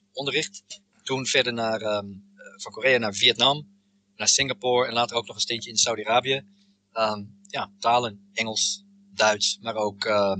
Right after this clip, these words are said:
onderwijsadviseur en het ontwikkelen van, ehm, van speciaal onderwijs, ook voor, eh, problematische gevallen, zoals, eh, Happy Neuron, Luminosity,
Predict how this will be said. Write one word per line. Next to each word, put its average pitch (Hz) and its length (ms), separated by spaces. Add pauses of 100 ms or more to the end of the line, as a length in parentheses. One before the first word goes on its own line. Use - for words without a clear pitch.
(140)
onderwijsadviseur 135 600
en 127 60
het 123 100
ontwikkelen 147 440
van, 127 340
ehm, 120 160 (200)
van 131 160
speciaal 143 520
onderwijs, 120 720 (180)
ook 123 280
voor, 120 360
eh, 113 220
problematische 120 640
gevallen, 110 420 (100)
zoals, - 420
eh, 107 200 (260)
Happy 107 300
Neuron, 110 400
Luminosity, 110 760